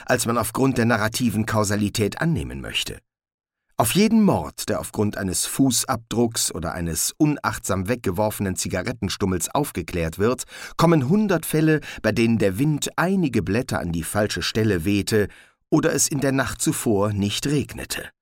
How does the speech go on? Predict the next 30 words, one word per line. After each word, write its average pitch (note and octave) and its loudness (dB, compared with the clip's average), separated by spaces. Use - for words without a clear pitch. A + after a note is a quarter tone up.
Viele A3 6
Verbrechen G#2+ -2
werden F#2+ 0
nur E2+ 0
deshalb G#2 -4
nicht - -4
als D2+ -4
ungelöst G#2 2
zu G#2 -2
den G2 -2
Akten G#2 -4
gelegt, G2+ 0
weil C3+ 6
genau D#3+ 4
zum F3 2
richtigen C#3 -2
Zeitpunkt A2+ 0
ein D#2 -4
Wagen A2+ 0
anhält, A2 2
weil A2 4
jemand C#3 2
zu G3+ 2
laut A#2+ 2
spricht - -2
und D3 2
jemand F#3 2
anders G#2+ 0
genau A#2+ 2
hinhört. A2 -4